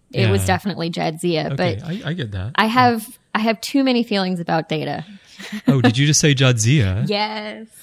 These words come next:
Speaker 2: Okay, well, that was number three,
Speaker 1: <laughs>
Speaker 2: fourteen percent.
Speaker 1: Yeah, it was the third one up there.
Speaker 2: Tied with Lal for fourteen percent.
Speaker 1: I was really surprised to see Lal so high up there.
Speaker 2: Are you? Because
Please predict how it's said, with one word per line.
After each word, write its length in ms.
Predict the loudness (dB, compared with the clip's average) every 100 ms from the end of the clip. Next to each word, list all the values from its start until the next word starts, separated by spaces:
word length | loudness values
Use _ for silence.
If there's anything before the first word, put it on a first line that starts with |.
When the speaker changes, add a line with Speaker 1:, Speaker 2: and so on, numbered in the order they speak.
| -14 -8
Speaker 2:
Okay, 260 | -2 0
well, 120 | 2 2
that 160 | 2
was 120 | 4 4
number 200 | 4 2
three, 400 | 4 4 4 2
Speaker 1:
<laughs> 20 |
Speaker 2:
fourteen 440 | 2 0 2 2
percent. 520 | 4 4 4 2 0
Speaker 1:
Yeah, 60 | -2
it 20 |
was 120 | -4
the 100 | -4
third 240 | -4 -4 -4
one 180 | -4 -6
up 180 | -6 -6
there. 320 | -6 -8 -12 _ _ _ _ _ -20
Speaker 2:
Tied 420 | -6 0 2 2
with 180 | 2 0
Lal 580 | -2 0 0 0 -2 -6
for 160 | -6 -4
fourteen 460 | -2 -4 -4 -6
percent. 480 | -6 -8 -6 -6 -6
Speaker 1:
I 140 | -2 0
was 260 | 0 -2 -4
really 240 | -2 -2
surprised 420 | -4 -2 0 0
to 80 | -4
see 180 | -4 -2
Lal 280 | 0 -2 -2
so 180 | -4 -4
high 280 | -2 -2
up 200 | -4 -6
there. 380 | -12 -14 -16 -20 _ _ _ _ -6
Speaker 2:
Are 140 | -4
you? 200 | -2 -2
Because 340 | -4 -2 -4